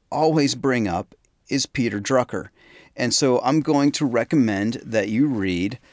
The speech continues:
Peter Drucker's book, The Effective Executive,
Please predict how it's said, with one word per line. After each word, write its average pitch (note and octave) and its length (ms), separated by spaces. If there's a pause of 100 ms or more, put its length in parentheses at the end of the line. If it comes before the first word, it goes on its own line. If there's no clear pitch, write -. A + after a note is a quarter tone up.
(280)
Peter C#3+ 240
Drucker's D3+ 460
book, G#2+ 400 (100)
The A#2+ 200
Effective A#2+ 520
Executive, B2 720